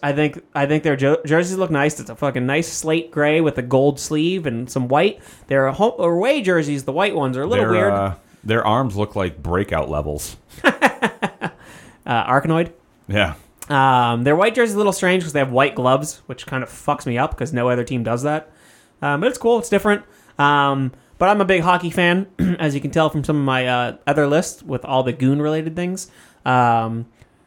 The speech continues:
Speaker 1: it's just really cool for me, uh, actively watching hockey, uh, to see a brand new team come in the league. Um, so this happening in,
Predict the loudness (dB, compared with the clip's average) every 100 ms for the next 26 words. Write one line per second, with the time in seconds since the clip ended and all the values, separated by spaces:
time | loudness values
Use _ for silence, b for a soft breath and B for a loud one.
0 | b _ -2 0 0 0 0 2 2 0
1 | 0 0 2 2 0 -2 -2 -2 0 -4
2 | -2 -2 0 -2 -4 -6 -4 -4 -6 -8
3 | b b -2 0 -2 -2 2 2 2 2
4 | 2 2 -2 -2 -2 0 0 0 0 0
5 | 0 0 -4 B B B -6 -2 0 0
6 | -4 -6 -8 0 4 4 2 -2 0 2
7 | 2 0 0 0 0 -2 -4